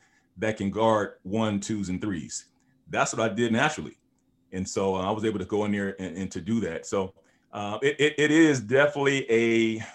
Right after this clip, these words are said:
mo-, mind-blowing experience, you know, going to, to work out for a N B A team. And, um, you know, but again, the N B A teams, they almost know a lot, a lot about you before you get there. So it is more so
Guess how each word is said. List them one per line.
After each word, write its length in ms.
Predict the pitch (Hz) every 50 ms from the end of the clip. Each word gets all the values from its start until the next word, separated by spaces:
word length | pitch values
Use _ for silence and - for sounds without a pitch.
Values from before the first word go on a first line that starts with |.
| - -
mo-, 320 | 101 113 135 147 151 147 -
mind-blowing 760 | 101 107 120 139 147 156 151 135 127 135 139 139 135 135 123
experience, 720 | 120 113 - - 117 131 127 131 131 135 - - - - - _ _ _ _ _ _ _
you 80 | - 107
know, 140 | 110 107 104
going 280 | 90 104 117 120 120
to, 160 | 117 110 107 107
to 120 | - 117
work 240 | 107 120 120 120 120
out 280 | 120 117 117 117 -
for 220 | - 117 110 104 104
a 200 | 101 101 98 98 -
N 140 | 120 120 117
B 160 | 113 110 117
A 140 | 113 113 110
team. 480 | 104 - 113 110 113 113 113 113 101
And, 240 | 92 92 92 87 80
um, 480 | 95 92 90 90 90 90 87 87 82 82 - _ _ -
you 80 | - 92
know, 140 | 92 92 90
but 120 | 92 98
again, 480 | 104 90 98 113 107 98 90 85 78 - -
the 120 | 92 101
N 100 | 113 113
B 100 | 113 123
A 100 | 113 110
teams, 460 | 110 - 143 139 123 110 101 101 - _ _ _ _ - -
they 100 | 95 104
almost 360 | 123 139 139 131 127 117 107
know 200 | 117 127 135 131
a 20 | 113
lot, 240 | 113 113 113 113 -
a 40 | 101
lot 160 | 113 123 120
about 300 | 107 104 117 110 - -
you 40 | 117
before 280 | 101 101 101 - 113 107
you 120 | 101 98
get 220 | 101 120 123 107
there. 220 | 92 80 73 73 -
So 240 | - - 85 87 104
it 140 | 117 -
is 180 | 113 110 107 98
more 200 | 110 120 120 117
so 380 | 107 - 120 110 107 107 107